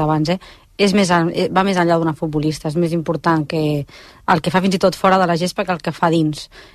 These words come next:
És una líder que, que crec que lidera l'equip des de, sense, moltes vegades sense el braçalet, perquè crec que, bueno, ni en el Barça ni a la selecció l'ha portat, però ha sigut una líder dins i fora de la gespa. En les declaracions ha sigut que ha donat la cara quan es perd i,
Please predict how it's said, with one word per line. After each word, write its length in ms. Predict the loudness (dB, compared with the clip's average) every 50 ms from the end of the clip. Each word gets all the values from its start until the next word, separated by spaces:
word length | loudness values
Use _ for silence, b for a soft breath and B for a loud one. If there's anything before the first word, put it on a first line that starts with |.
| B B B
És 140 | -2 0 2 2
una 140 | 4 4 4
líder 380 | 4 2 2 2 2 0 0 -2 -2
que, 100 | 0 0 0 0 -2
que 80 | -2 0
crec 220 | 0 0 0 0 0
que 60 | 0
lidera 380 | 2 2 2 2 2 2 2 2
l'equip 380 | 0 0 -2 -2 -4 -4 -4 -4 -4 -2
des 220 | 0 0 0 0 -2
de, 120 | 0 0 0 0 -2 -4 -8 -10
sense, 240 | -8 -6 -4 -2 -2 0
moltes 220 | 0 0 0 2
vegades 160 | 2 2 0 0
sense 160 | -2 -2 0
el 80 | 0 0 0
braçalet, 340 | -2 -2 0 0 0 0 0
perquè 220 | -2 -2 -2 -2 -2
crec 160 | -2 -4 -6
que, 80 | -6 -4 -2
bueno, 160 | 0 0 2 2
ni 120 | 4 4
en 80 | 4 2
el 140 | 2 2 2
Barça 240 | 2 0 0 0 0
ni 60 | 0
a 20 | 0
la 80 | 0
selecció 320 | 0 -2 -2 -2 -2 -2 -2
l'ha 80 | -2
portat, 380 | -2 -4 -2 0 0 0 0 -2
però 140 | -4 -4 -4
ha 20 |
sigut 240 | -4 -2 -4 -2 -2 0
una 100 | -2 0
líder 300 | 0 0 2 0 0 -2 -2
dins 160 | -4 -4 -4
i 80 | -4 -6
fora 220 | -6 -4 -4 -4
de 60 | -2 -2
la 80 | -2 -2
gespa. 400 | 0 -2 -2 -2 -2 -2 -2 -2 -2 B B B B B B B
En 140 | 0 2 2
les 140 | 2 2 0
declaracions 580 | -2 0 0 0 0 0 2 2 2 2 2
ha 80 | 0 0
sigut 240 | 0 0 0 2 2
que 60 | 0
ha 60 | 2
donat 200 | 2 0 0 0
la 80 | 0 0
cara 220 | 2 2 2 2
quan 220 | 0 0 0 2 0
es 120 | -2 -2 0
perd 320 | 0 2 2 2 0 -4 -8 -6 -4 -2
i, 140 | 0 0